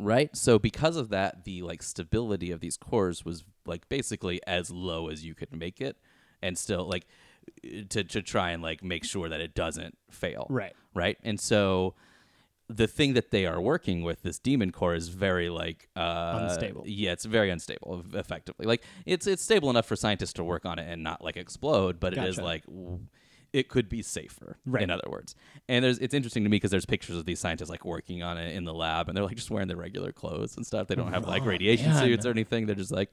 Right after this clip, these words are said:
Speaker 1: "Yeah, I mean, I guess maybe time was different back then,
Speaker 2: Going
Speaker 1: but"
Speaker 2: to work on the Demon Core.
Speaker 1: Exactly. Um, I don't think it was called the Demon Core until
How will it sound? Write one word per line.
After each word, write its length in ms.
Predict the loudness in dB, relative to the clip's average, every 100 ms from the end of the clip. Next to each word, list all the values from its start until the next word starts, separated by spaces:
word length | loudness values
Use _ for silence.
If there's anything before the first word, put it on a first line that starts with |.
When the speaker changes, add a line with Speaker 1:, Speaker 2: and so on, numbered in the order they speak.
| 0
Speaker 1:
"Yeah, 320 | 2 2 0 -4 _
I 80 | -4
mean, 120 | 0
I 40 | 0
guess 180 | 0 -2
maybe 140 | -4
time 240 | -4 -4
was 100 | -4
different 240 | -4 -4 -2
back 160 | -2 -2
then, 160 | -2
Speaker 2:
Going 280 | -2 2 4
Speaker 1:
but" 40 | 6
Speaker 2:
to 60 |
work 280 | 8 8 8
on 140 | 8 8
the 80 |
Demon 440 | 6 6 6 8 10
Core. 260 | 12 12 12 12
Speaker 1:
Exactly. 560 | 12 12 6 2 2 -2 -8 6
Um, 380 | 10 12 12 10
I 100 | 10
don't 120 | 10
think 140 | 6
it 20 | 4
was 100 | 2
called 200 | 2 4
the 40 |
Demon 200 | 2 2
Core 140 | 2
until 200 | 2 0